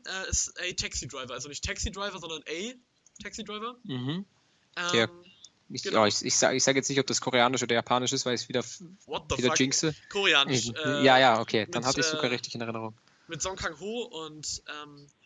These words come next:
Speaker 1: Thomas Kretschmann sehe ich gerade. Ist ja ein deutscher Schauspieler offenbar. Ähm, genau. Und ja, ich weiß nicht, ich glaub,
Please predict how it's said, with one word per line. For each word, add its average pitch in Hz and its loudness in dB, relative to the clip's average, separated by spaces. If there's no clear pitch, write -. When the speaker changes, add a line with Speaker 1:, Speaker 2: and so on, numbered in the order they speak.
Speaker 1:
Thomas - -6
Kretschmann 127 -8
sehe 160 -14
ich - -16
gerade. 170 -12
Ist - -14
ja 127 -12
ein 113 -16
deutscher 185 -12
Schauspieler 185 -16
offenbar. 175 -12
Ähm, 170 0
genau. 131 -10
Und 160 -12
ja, 117 -4
ich - -12
weiß 143 -4
nicht, 139 -12
ich 139 -12
glaub, 170 -6